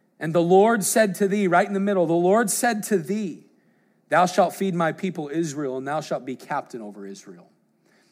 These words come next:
You know what the people of Israel were doing? They were recognizing, "David, this is your rightful position.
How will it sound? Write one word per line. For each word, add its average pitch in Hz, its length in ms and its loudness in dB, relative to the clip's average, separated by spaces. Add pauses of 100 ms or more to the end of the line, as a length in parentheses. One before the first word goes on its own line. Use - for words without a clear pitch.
(600)
You 180 60 0
know 196 40 4
what 190 40 2
the 151 80 -4
people 180 260 0
of 160 80 -2
Israel 190 340 2
were 160 140 -2
doing? 180 380 2
They 185 100 4
were 170 160 0
recognizing, 151 840 -2
"David, 170 420 0
this 196 180 -2
is 147 160 -6
your 151 160 -2
rightful 170 420 -2
position. 139 600 -14